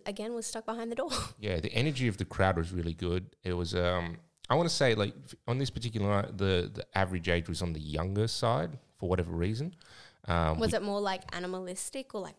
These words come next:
Speaker 1: primal feeling, or was it more just sensual,
Speaker 2: No,
Speaker 1: erotic?
Speaker 2: party, party style,
Speaker 1: Oh,
Speaker 2: like,
Speaker 1: party style.
Speaker 2: yeah,
Speaker 1: Okay.
Speaker 2: yeah. Uh,
Speaker 1: Cool.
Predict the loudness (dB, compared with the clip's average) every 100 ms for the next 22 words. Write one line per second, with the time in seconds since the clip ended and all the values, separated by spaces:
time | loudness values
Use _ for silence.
0 | -16 -12 -8 -6 -8 -8 -8 -8 -6 -4
1 | -4 -4 -6 -6 -6 -4 -4 -4 -4 -4
2 | -4 -2 0 0 2 2 2 2 4 4
3 | 2 -2 -2 0 0 -2 -6 -2 0 2
4 | 2 2 2 0 -2 -2 -2 2 4 4
5 | 0 -4 -4 -6 -10 -4 0 0 0 -4
6 | -12 _ 4 6 6 4